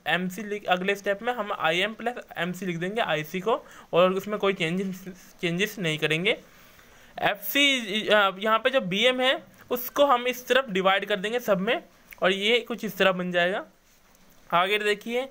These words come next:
कि यहाँ पर एफ़सी है, एफ़सी is equal to यहाँ पे आईएम upon बीएम है, आईएम upon बीएम। तो देखिए एक बार ये भी देखिए, ये अल्फा है,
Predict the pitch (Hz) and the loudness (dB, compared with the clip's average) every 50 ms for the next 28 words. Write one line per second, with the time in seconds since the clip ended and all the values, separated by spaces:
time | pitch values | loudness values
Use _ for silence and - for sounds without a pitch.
0 | - - - - - _ - - 233 233 233 240 233 226 220 220 262 254 233 - | -12 -20 -20 -20 -20 _ -8 -8 -6 -4 -2 2 4 4 4 4 2 0 0 -2
1 | - 139 175 175 - - - - 269 254 262 262 262 - - - 196 196 196 - | -2 -2 -2 -4 -4 -12 -2 0 0 4 4 4 2 2 2 2 2 2 0 -6
2 | - - 254 240 220 233 240 233 240 240 240 247 262 269 302 320 - - - - | -6 -4 -4 -2 0 -2 0 2 2 2 2 2 -4 -6 -6 -6 -10 -20 -20 -20
3 | - - - 165 180 190 214 240 240 - 269 - - 156 165 180 196 214 233 247 | -16 -6 2 2 4 6 6 4 4 2 -2 0 0 0 2 2 2 2 0 0
4 | 247 240 - - - 185 - 214 226 262 277 254 196 160 156 160 185 190 196 202 | 0 -2 -6 -4 -6 -2 0 4 2 2 2 0 -8 -6 -4 -2 2 2 2 2
5 | 208 202 185 160 151 147 - - - - - - _ - - - 147 156 180 202 | 2 0 -2 -2 -2 -4 -8 -18 -20 -20 -20 -20 _ -6 0 2 2 4 4 2
6 | 233 240 240 240 254 277 294 330 - - 233 226 - 202 220 262 285 311 277 - | 2 2 2 2 2 0 -4 -12 -4 -4 -4 0 2 4 4 4 4 2 -6 -10
7 | - 185 170 147 151 175 180 180 175 165 151 139 - - - _ _ - 202 170 | -10 -8 -8 -4 -4 -2 2 2 2 2 2 -2 -10 -20 -20 _ _ -14 -10 0
8 | 156 190 208 233 - 277 269 262 254 247 240 208 196 226 226 220 185 175 175 180 | 4 4 4 4 2 0 0 4 4 2 2 4 4 2 2 2 -2 -4 -2 0
9 | 180 185 175 190 208 202 196 190 202 214 226 254 262 - - - - - - - | 0 0 0 0 0 -2 -2 -2 -2 -2 -2 -2 -4 -8 -20 -20 -20 -20 -14 -6
10 | 165 175 214 196 170 160 165 165 165 - 220 220 226 233 233 302 - - - | 0 2 2 4 4 4 2 0 2 2 2 2 4 2 -2 -4 -6 -14 -20